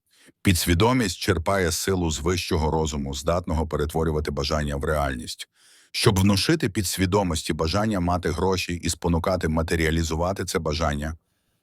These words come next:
ти повинен говорити на її мові. Мові почуттів. Людству відомі сім основних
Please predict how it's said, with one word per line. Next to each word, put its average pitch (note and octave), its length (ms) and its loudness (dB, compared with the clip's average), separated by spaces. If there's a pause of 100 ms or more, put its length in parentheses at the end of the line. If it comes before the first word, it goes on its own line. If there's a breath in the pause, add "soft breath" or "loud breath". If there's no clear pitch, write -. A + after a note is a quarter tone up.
(120)
ти C3 120 4
повинен B2 380 2
говорити F#2+ 440 0
на F2+ 120 0
її E2+ 240 2
мові. D2+ 280 -2 (680)
Мові G#2+ 340 4
почуттів. E2+ 600 -4 (680)
Людству D3 380 4
відомі A#2 340 2
сім A2+ 260 0
основних F#2 680 0